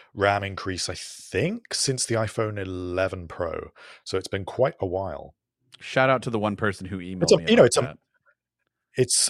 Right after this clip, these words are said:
Speaker 1: a Mac quantity of ram on the iPhone for the first time,
Speaker 2: Yeah.
Speaker 1: so it is a pretty big deal.
Speaker 2: Yeah. Uh, anything else you guys wanna add about the event as a whole? Uh, any of the products?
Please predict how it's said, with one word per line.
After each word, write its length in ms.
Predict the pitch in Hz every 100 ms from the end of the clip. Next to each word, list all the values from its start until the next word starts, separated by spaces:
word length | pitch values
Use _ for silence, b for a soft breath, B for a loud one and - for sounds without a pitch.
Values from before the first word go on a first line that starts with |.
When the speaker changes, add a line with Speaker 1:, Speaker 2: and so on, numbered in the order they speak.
| -
Speaker 1:
a 80 | 104
Mac 520 | 101 107 120 - -
quantity 420 | - 104 95 - 90
of 100 | 80
ram 320 | 87 80 73
on 100 | -
the 80 | 85
iPhone 380 | 85 82 80 78
for 80 | 78
the 40 |
first 280 | - 78 -
time, 100 | 76
Speaker 2:
Yeah. 100 | 76
Speaker 1:
so 260 | - 80 80
it 140 | 123
is 80 | 85
a 40 | -
pretty 180 | 95
big 120 | 85 76
deal. 240 | 76 73 _ _ _ -
Speaker 2:
Yeah. 180 | 233 - _ _ _ b b b b b -
Uh, 480 | 104 104 107 107 107
anything 440 | 110 123 147 165 135
else 320 | 175 - -
you 100 | 123
guys 220 | 135 131
wanna 180 | 135 131
add 220 | 117 131
about 280 | 143 127 123
the 120 | 127
event 320 | 113 120 123
as 160 | 127 117
a 80 | 117
whole? 480 | 131 135 135 135 139
Uh, 340 | 110 101 98
any 200 | 110 117
of 60 | 107
the 60 |
products? 800 | - 127 131 135 147 - -